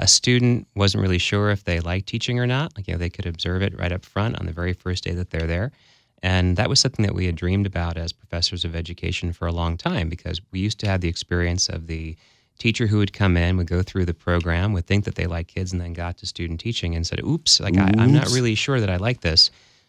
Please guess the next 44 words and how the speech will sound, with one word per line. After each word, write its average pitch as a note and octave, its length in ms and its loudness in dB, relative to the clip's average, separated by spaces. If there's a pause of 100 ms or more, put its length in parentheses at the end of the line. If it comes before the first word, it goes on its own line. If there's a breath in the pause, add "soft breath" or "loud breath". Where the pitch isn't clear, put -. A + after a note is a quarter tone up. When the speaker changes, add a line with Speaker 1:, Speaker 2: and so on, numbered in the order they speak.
(160)
Speaker 1:
Um, F2 440 0
and C#3 160 2
that, D3+ 100 2
that's D3 220 0
not G2+ 140 0
fair F#2 180 0
to E2 80 0
that D#2+ 220 -4
student. A2 400 0
So F#2 240 2
now G2+ 300 2
we G2+ 100 0
can F#2 160 -2
do F#2 160 0
it F2+ 100 0
from E2+ 340 -2
day F2 200 0
one, F2 260 2
and A2+ 180 0
we A2 80 2
think A2 240 -2
it'll F#2+ 200 -2
really F#2 240 0
have F2+ 180 -2
an E2+ 60 -2
impact F2+ 640 -2
on, F2 420 -2 (360 soft breath)
one, G#2 340 4
how F#2+ 240 0
professors G2+ 580 0
collaborate F#2 500 2
with F#2+ 140 -6
teachers D#3 560 -2
and, F2 260 -4
uh, E2+ 320 -6
sort F2+ 220 2
of E2+ 160 -8
service F#2 400 2
to - 100 -2
science F2+ 440 2
or - 20 -10
science F2 360 0
to E2 60 -8
service, F2 380 -6